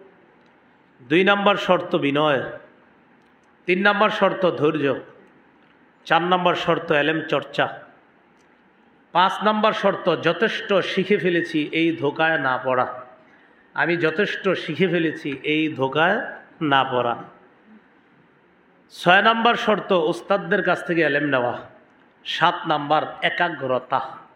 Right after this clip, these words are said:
এই সাতটা আমি আবার বলছি। এক নাম্বার আগ্রহ, দুই নাম্বার বিনয়,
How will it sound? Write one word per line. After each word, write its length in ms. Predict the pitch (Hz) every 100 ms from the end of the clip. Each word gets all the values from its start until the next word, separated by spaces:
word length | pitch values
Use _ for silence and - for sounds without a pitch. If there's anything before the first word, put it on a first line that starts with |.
| _ _ -
এই 140 | 143
সাতটা 500 | 131 135 135 127 110 -
আমি 160 | 131 143
আবার 280 | 123 139 139
বলছি। 300 | 131 120 - - - _ _ _ _ _
এক 240 | - 165 180 165
নাম্বার 440 | 160 151 165 160
আগ্রহ, 520 | 139 139 135 123 117 - - - _ _ _ _ 123
দুই 220 | 135 185
নাম্বার 400 | 202 202 202 175
বিনয়, 560 | 147 143 156 143 120